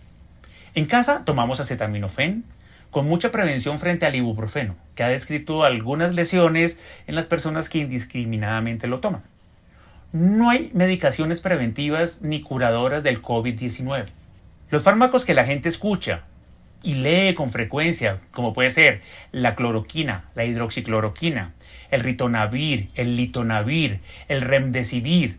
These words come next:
la acitromicina y hasta la ivermectina, son de consideración y prescripción exclusiva por el personal médico. Esto pues obviamente en la escena clínica de,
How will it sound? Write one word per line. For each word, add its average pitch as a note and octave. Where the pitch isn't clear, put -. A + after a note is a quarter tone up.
la C3+
acitromicina B2+
y F3+
hasta C#3
la C3
ivermectina, B2
son D#3
de D#3+
consideración D3
y F#3+
prescripción F3
exclusiva D#3
por C#3
el A2+
personal G2+
médico. F2
Esto G#3
pues F3
obviamente D3
en D#3+
la C3+
escena B2
clínica D3
de, C3